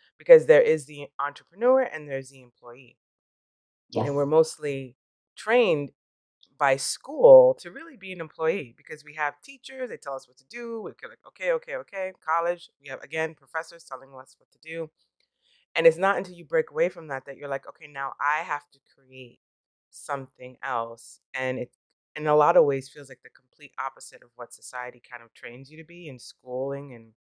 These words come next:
Speaker 1: so it takes a
Speaker 2: Absolutely.
Speaker 1: lot of undoing, a lot of relearning, letting go, all these hurts and pains. So you're absolutely right. I mean, I don't think I could have run a business successfully without the help of the coaches that I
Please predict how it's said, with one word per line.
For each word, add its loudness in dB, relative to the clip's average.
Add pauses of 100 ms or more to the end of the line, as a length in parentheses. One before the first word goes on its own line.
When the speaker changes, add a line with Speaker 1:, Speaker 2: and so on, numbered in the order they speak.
(540)
Speaker 1:
so 2
it 6
takes 6
a 6
Speaker 2:
Absolutely. 6
Speaker 1:
lot 6
of -4 (600)
undoing, -6 (400)
a -6
lot -2
of -6 (220)
relearning, -14 (100)
letting -10
go, -12 (440)
all -4
these -12
hurts -8
and -20
pains. -14
So -18
you're -14
absolutely -12
right. -14
I -4
mean, -12
I -4
don't -2
think -18
I -18
could -20
have -20 (420)
run -16
a -20
business -20 (760)
successfully -8
without -12
the -20
help -14
of -10 (160)
the -20
coaches -20
that -20
I -20